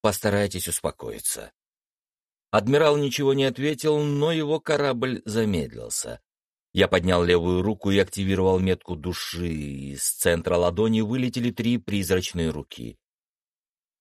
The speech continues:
Две сразу нашли свои цели, а местоположение княгини показала Мия. Из её лба выстрелил луч света, который упёрся в стену. Призрачная рука пролетела прямо внутри этого луча, и я ощутил, как в метке появилось третье тело.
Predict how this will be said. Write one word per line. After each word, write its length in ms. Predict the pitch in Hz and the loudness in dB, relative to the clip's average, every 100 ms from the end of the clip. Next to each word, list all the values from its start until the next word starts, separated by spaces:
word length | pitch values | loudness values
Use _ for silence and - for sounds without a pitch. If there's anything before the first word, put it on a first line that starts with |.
| _ | _
Две 380 | - 95 117 135 | -6 0 4 4
сразу 380 | 131 139 131 127 | 4 2 2 2
нашли 340 | 131 120 110 | 0 0 0
свои 300 | 113 107 104 | 0 2 2
цели, 420 | 98 - 104 104 104 | 2 2 4 4 4
а 180 | 104 104 | 4 4
местоположение 800 | 104 98 101 98 98 101 98 | 2 2 2 2 4 4 2
княгини 500 | 92 101 101 110 127 | 2 0 0 0 0
показала 500 | 123 131 120 104 98 | 0 0 0 2 4
Мия. 600 | 90 78 69 67 65 65 - _ _ _ | 2 0 -4 -6 -8 -8 -12 _ _ _
Из 160 | - 139 | -6 -4
её 340 | 139 143 147 | 0 2 4
лба 360 | 139 123 123 139 | 4 2 0 0
выстрелил 560 | 123 127 - 117 120 113 | 0 -6 -8 -4 -2 -2
луч 280 | 110 101 | -2 -4
света, 460 | - - 107 110 95 | -6 -4 0 0 0
который 400 | 98 92 104 104 - | -2 0 2 0 0
упёрся 560 | 104 - 107 - 98 | -4 2 0 2 -2
в 80 | 90 | -2
стену. 540 | - - 58 55 55 - _ _ _ _ | -6 -6 -8 -8 -14 -16 _ _ _ _
Призрачная 560 | - 95 85 85 - 87 | -2 0 2 0 2 2
рука 300 | 87 - 120 | 2 2 -2
пролетела 520 | 120 123 123 139 135 | 0 0 0 2 2
прямо 360 | - 139 135 127 | 4 2 4 2
внутри 400 | 120 120 107 107 | 2 2 2 0
этого 260 | 98 95 | 2 4
луча, 540 | 92 87 85 - 107 113 | 4 2 -2 0 2 4
и 100 | 117 | 2
я 360 | 113 113 139 | 0 2 2
ощутил, 580 | 139 135 139 123 151 147 | 2 0 -6 -6 -4 -4
как 240 | 139 139 113 | -2 -2 0
в 40 | |
метке 400 | 110 123 - 131 | 0 0 -2 -8
появилось 720 | - 120 113 101 98 98 - - | -2 0 0 -2 -2 -4 -6 -4
третье 480 | 80 73 - 71 | -4 -4 -6 -10
тело. 500 | 71 - 62 55 57 | -10 -8 -8 -8 -12